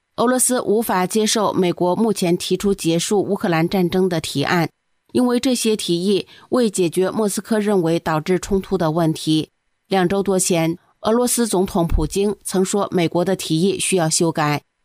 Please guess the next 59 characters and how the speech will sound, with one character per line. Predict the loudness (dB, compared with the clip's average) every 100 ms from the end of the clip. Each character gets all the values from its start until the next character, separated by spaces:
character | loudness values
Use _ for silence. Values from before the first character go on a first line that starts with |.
| _ _
美 | -2
国 | 0 0
总 | 0
统 | 0 -2
川 | 0 0
普 | 0 -2
近 | 0 0
日 | 0 0
表 | 0 0
示 | 0 0 -2
对 | 0 0
普 | 2 0
京 | 0 -2 -2
感 | -4 -2
到 | 0
恼 | 2 0
火， | 0 0 0 -4 _ _ _ _
并 | 0 0
说 | 2 0 0 -4 -6
如 | -4 0
果 | 0 -2
他 | -2
认 | 0 2 2
为 | 0 0
莫 | 0 0
斯 | -2
科 | -2 -2 0
阻 | 0 0
碍 | 2 0
达 | -2 -2
成 | 0 0
停 | -2 -2
战 | 0 0
协 | 2 2
议， | 2 0 -2 _ _ _ _ -4
他 | -2
将 | 0 0
对 | 2 0
购 | 0 0
买 | 2 0
俄 | 0
罗 | 0 0
斯 | 0 0
石 | 0 2
油 | 2 0
的 | 0 0
国 | 0 -2
家 | 0 -2 -2
实 | -2 0
施 | 0 0 0
制 | 0 0
裁。 | 0 -2 -4 -6 _ _ _ _ _
俄 | 0
罗 | 0
斯 | 0 -2
官 | 0 -2
方 | 0 0
媒 | 2 0
体 | 0 0 -2